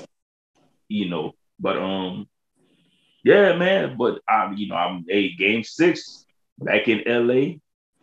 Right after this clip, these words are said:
we gon-, we gon-, we gonna see what's gonna happen. You know, will they force a game seven? Or will the Lakers send 'em home?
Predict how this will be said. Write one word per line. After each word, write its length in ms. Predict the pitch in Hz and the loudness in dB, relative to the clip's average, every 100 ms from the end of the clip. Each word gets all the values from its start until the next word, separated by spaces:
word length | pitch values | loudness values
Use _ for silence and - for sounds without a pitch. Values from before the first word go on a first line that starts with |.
| - - _ | -14 -14 _
we 120 | - 85 | -12 -8
gon-, 280 | 92 95 | -6 -4
we 80 | 90 | -4
gon-, 340 | 98 101 98 95 | -4 -4 -6 -6
we 120 | 98 | -8
gonna 180 | 98 98 | -6 -10
see 240 | - 123 | -6 -4
what's 300 | 117 120 120 - | -2 -2 -4 -8
gonna 180 | 104 - | -10 -4
happen. 260 | 120 - - _ | -4 -4 -8 _
You 140 | - 92 | -12 -4
know, 140 | 95 | -2
will 220 | 101 101 | 2 4
they 120 | 104 101 | 4 4
force 240 | - 120 120 | 2 2 2
a 40 | |
game 320 | 107 120 131 | -2 0 0
seven? 460 | 123 - 151 208 311 - _ _ _ _ _ _ _ _ - | -2 2 4 4 0 -6 _ _ _ _ _ _ _ _ -8
Or 120 | 85 | -6
will 80 | 85 | -4
the 60 | |
Lakers 500 | 85 90 104 107 - | -2 0 0 -2 -6
send 160 | - 107 | -4 -2
'em 80 | 107 | 0
home? 400 | 117 135 151 110 | 0 0 0 -4